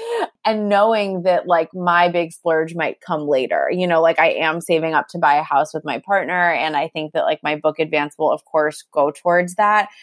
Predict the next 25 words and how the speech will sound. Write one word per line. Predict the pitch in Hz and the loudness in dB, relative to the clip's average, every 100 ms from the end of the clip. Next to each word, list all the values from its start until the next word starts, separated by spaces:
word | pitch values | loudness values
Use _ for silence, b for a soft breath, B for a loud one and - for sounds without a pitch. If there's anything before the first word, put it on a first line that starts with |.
| B B - | B B -4
But | 190 | -2
realizing | 180 180 196 196 202 208 208 | 0 2 2 2 2 0 0
that, | 196 | 2
like, | 165 170 | 2 2
I | 165 | 0
didn't | 170 165 139 | 0 -2 -2
need | 160 170 | -8 -8
to | 180 | -12
spend | - 151 156 | -6 -6 -4
it | 160 | 0
all | 147 147 | 2 2
right | 135 131 | 2 2
away, | 135 110 92 120 | 2 2 2 2
I | 151 | 0
think | 165 151 - | -2 -10 -4
was | 175 160 | -2 -2
a | |
huge | - 180 165 | -2 -2 0
revelation, | 156 156 147 151 175 196 196 - | 0 2 2 2 2 0 0 -2
especially | 180 214 214 247 | -2 0 0 2
because | 214 196 | 2 0
so | - 165 | 0 -2
many | 165 | -2
people | 170 175 | -6 -2
are, | 165 | 0